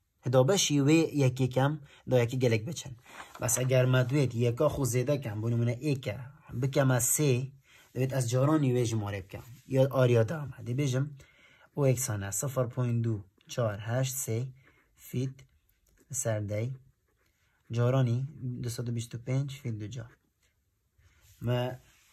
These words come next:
بیکاری ها هی اگر یه اوه تا اینو که جاران بیده توان چه لین دی کوبن. یه کدو دی بیده سه.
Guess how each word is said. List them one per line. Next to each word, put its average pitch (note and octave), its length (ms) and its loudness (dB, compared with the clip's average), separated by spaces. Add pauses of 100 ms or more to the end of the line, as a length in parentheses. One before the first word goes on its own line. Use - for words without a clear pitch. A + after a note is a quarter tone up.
(540)
بیکاری C3 440 -2
ها D3 120 2
هی B2 240 2
اگر A2+ 440 -6 (2000)
یه A#2 440 0
اوه C3 180 4
تا C3+ 140 2
اینو C#3 160 4
که C#3+ 100 0
جاران C#3+ 320 6
بیده C3 220 4
توان C#3+ 240 0
چه C#3 140 -4
لین E3 180 2
دی C3+ 80 2
کوبن. B2 420 -4
یه B2+ 180 -4
کدو D3 400 0 (360)
دی A#2 80 -8
بیده A2 220 -4
سه. A#2 300 -2